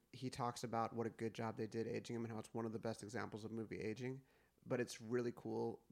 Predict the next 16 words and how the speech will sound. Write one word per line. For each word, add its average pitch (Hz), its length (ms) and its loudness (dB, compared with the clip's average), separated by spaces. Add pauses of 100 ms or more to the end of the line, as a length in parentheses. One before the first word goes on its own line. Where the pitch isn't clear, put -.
(160)
that 110 140 -4
you 117 120 0
can 113 200 -2
now 110 220 2
actually 107 260 -4
look 104 200 -2
at 104 80 -4
De - 80 -12
Niro 104 280 -2 (240)
at 117 100 -4
the 110 140 -2
age 107 220 0
of 104 80 -6
Noodles 101 340 -2 (300)
and 113 120 -4
see 101 360 -4